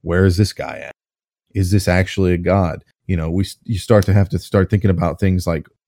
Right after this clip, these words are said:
the cosmos and, and all this crazy shit that's never gonna be answered in the series. Um,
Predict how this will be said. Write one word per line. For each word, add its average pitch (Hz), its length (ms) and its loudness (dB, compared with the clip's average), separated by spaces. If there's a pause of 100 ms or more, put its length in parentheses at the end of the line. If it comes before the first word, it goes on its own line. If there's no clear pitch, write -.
the 90 120 -8
cosmos 87 880 0
and, 80 200 -6
and 90 140 -2
all 98 140 4
this 95 180 -2
crazy 117 640 2
shit 113 300 2 (340)
that's - 240 -2
never 135 440 2
gonna 131 180 0
be 98 280 -2
answered 139 340 -6
in 78 80 -20 (320)
the 58 60 -20
series. 60 380 -18 (580)
Um, 69 420 -10